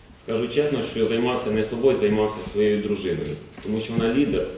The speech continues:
була. По етапах Кубку світу було перше місце, друге місце, але провал. Перший день провал, другий день провал.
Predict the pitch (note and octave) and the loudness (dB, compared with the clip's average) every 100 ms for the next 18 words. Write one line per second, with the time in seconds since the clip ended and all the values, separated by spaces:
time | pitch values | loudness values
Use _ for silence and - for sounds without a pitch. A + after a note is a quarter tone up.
0 | - F2+ E2+ - - - - - - - | -6 -4 -2 -4 -10 -18 -20 -20 -20 -20
1 | - - - - - - - A2+ A2+ C3+ | -20 -20 -20 -20 -20 -20 -8 0 2 4
2 | C3 C3 C#3 A#2+ A#2+ - C#3 F3 A2 G2+ | 2 2 0 -2 -4 -4 -2 0 2 2
3 | F#2+ C#3 D3+ D3 C#3+ C3+ C3 C3+ - C#3+ | 2 2 2 2 0 0 -2 -4 -2 0
4 | D3+ C#3 B2 - - - - - - - | 2 2 0 -2 -6 -8 -12 -18 -20 -6
5 | - - - C#3 C#3 F3 D3 - - - | 2 2 2 2 2 2 2 0 -4 -12
6 | - - - - B2 C3 - A#2+ A#2 A2 | -18 -18 -20 -10 -2 0 0 0 0 2
7 | G#2+ G2+ F#2+ C3 C3+ B2 A2 G#2 - G2 | 4 4 2 2 4 4 4 2 2 2
8 | F#2+ A2 | 4 2